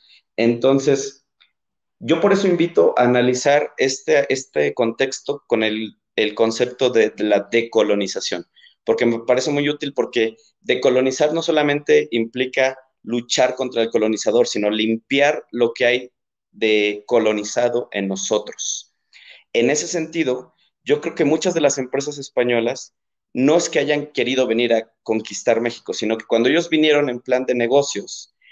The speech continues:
se encontraron con políticos que los trataron como virreyes. Hay expre-, eh, del periodo neoliberal, hay verdaderos conceptos de cuando se firman acuerdos con empresas españolas, que los españoles se van más sorprendidos, porque dicen, "México nos dio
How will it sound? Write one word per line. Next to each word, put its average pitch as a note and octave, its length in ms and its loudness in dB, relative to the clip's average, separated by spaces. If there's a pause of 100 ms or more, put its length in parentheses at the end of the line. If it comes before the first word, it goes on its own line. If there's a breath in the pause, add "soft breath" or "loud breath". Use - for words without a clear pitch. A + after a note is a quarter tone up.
(120 soft breath)
se - 160 -2
encontraron C3+ 480 2
con D3 200 2
políticos D3+ 840 0 (200)
que A2 140 2
los B2+ 200 2
trataron C#3 420 2
como B2 260 0
virreyes. A2+ 840 0 (440)
Hay A#2+ 680 -2
expre-, - 480 -8
eh, G#2+ 180 0
del G#2+ 300 -2
periodo B2 300 4
neoliberal, A#2 640 2
hay A2+ 160 2
verdaderos A2+ 800 -2
conceptos A2 520 -2
de G#2 80 -4
cuando G#2 200 -2
se G#2 120 -6
firman A#2+ 400 0
acuerdos A2+ 460 0
con G#2 140 0
empresas G#2 340 -6
españolas, A2 580 -2 (280 soft breath)
que C3+ 80 0
los B2+ 140 2
españoles C#3+ 360 2
se E3 60 4
van D3+ 100 4
más D#3 140 2
sorprendidos, E3 760 0
porque A#2+ 200 -4
dicen, A#2+ 240 0
"México D3 340 -2
nos A#2+ 200 0
dio D#3+ 180 2